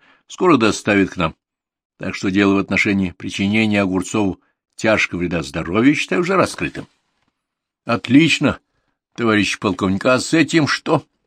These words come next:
И Капустин положил на стол блокнот с записями. Ведь здесь надо повторную экспертизу делать. Эксгумацию? Эксгумацию, говоришь, проговорил полковник.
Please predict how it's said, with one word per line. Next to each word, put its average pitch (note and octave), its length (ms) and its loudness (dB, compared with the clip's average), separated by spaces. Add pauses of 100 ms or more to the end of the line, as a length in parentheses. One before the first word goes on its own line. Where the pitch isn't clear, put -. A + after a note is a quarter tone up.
(240)
И B2 80 -12
Капустин G#2+ 640 -8
положил F#2+ 360 -2
на F#2 80 0
стол F#2 240 -4
блокнот F2 400 -4
с D2+ 40 -10
записями. D#2+ 500 -6 (800)
Ведь C3 160 6
здесь C3+ 320 4
надо C3 180 4
повторную C3 640 2
экспертизу D#3+ 560 0
делать. F2 340 0 (1000)
Эксгумацию? F#2 880 -2 (1200)
Эксгумацию, F2+ 1160 -4
говоришь, D#2+ 460 -2
проговорил E2 400 -8
полковник. E2 600 -12